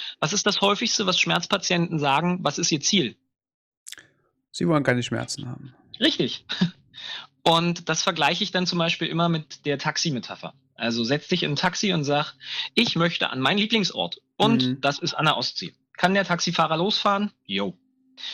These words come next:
Speaker 1: Jetzt setze ich mich in ein anderes Taxi, selbes Ziel. „Ich möchte an meinen Lieblingsort und der ist nicht in München.“ Kann der Taxifahrer losfahren?
Speaker 2: Er weiß
Speaker 1: Meistens
Speaker 2: nicht,
Speaker 1: nicht.
Speaker 2: er weiß nicht, wohin.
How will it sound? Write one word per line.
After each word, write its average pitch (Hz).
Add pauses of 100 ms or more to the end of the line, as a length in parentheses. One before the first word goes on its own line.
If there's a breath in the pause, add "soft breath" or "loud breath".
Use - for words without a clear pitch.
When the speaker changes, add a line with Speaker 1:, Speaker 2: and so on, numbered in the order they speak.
(220 loud breath)
Speaker 1:
Jetzt 139
setze 180
ich 196
mich 185
in 160
ein 127
anderes 185
Taxi, 220 (140)
selbes 143
Ziel. 233
„Ich -
möchte 214
an 175
meinen 165
Lieblingsort 196
und 156
der 139
ist 117
nicht 147
in 240
München.“ 254 (240)
Kann 202
der 233
Taxifahrer 202
losfahren? 123 (1900 loud breath)
Speaker 2:
Er 123
weiß 117
Speaker 1:
Meistens 143
Speaker 2:
nicht, 151
Speaker 1:
nicht. 175 (180)
Speaker 2:
er 123
weiß 120
nicht, 139
wohin. 131